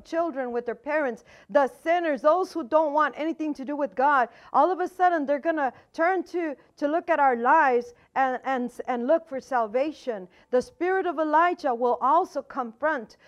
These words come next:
the powers of darkness with all power and might of, of God, and, uh, become victorious in every area of, of our lives and society in which every other spirit is at work that is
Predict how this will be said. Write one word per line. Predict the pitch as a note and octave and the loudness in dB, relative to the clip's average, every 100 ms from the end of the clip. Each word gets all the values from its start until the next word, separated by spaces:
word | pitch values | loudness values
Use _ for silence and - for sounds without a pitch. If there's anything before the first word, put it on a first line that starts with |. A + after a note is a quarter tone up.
| - | -14
the | G3+ C4 | 0 2
powers | B3+ - C#4+ D#4+ D#4 C4+ | 2 0 0 0 -2 -4
of | C#4 G3+ | -6 -6
darkness | - C#4 D#4+ A#3+ B3 A#3 G#3 | 0 2 2 -4 -6 -6 -2
with | A#3+ A#3 | 0 2
all | A#3+ E4 F4+ F4+ | 4 6 4 2
power | - D#4 F4+ D#4+ D4 | -10 0 2 2 0
and | C4+ B3+ | -4 -4
might | D#4+ C4+ A#3+ | -4 -4 -4
of, | A#3+ - - - | -8 -8 -20 -4
of | A#3+ G#3 F3 | -2 -2 -2
God, | B3+ D4 A#3 - _ - | 0 2 0 -4 _ -2
and, | C4 B3+ A#3+ | 2 2 0
uh, | A#3+ A#3 G3+ - | 2 2 0 -4
become | C4 - D4+ C#4 - - | -8 -4 -4 -4 -8 -12
victorious | F#3 C4 B3 - - D#4 D#4 B3+ A3 G#3 - | 2 2 2 -4 -4 0 0 -2 -4 -6 -8
in | B3 B3 | -6 -2
every | C#4+ C4+ E4 - | -2 -2 -6 -4
area | D4+ D4+ D4+ - | -4 -2 -2 -2
of, | B3 A#3+ _ - - - | -2 -2 _ -20 -16 0
of | B3 A#3+ | 2 4
our | A3+ G#3 | 2 2
lives | A3+ C#4 B3+ - | 4 2 2 -6
and | A3+ | -10
society | A#3 G#3+ - B3 C#4+ B3 B3 | -10 -12 -10 -6 -4 -6 -8
in | G#3 G#3 | -10 -6
which | A3 - _ _ - | -6 -8 _ _ -2
every | B3+ C#4 - - | -2 0 -4 0
other | D4 D#4 D4 A#3+ - | 0 2 0 -2 -8
spirit | - - G3+ G3+ A3 - | -20 -8 -4 -2 -4 -6
is | G#3+ - | -10 -6
at | A3 G#3 G#3 | -8 -8 -4
work | C4+ A#3 - | -2 -2 -2
that | F3+ G#3+ | -2 -2
is | G3+ F3+ | -2 -4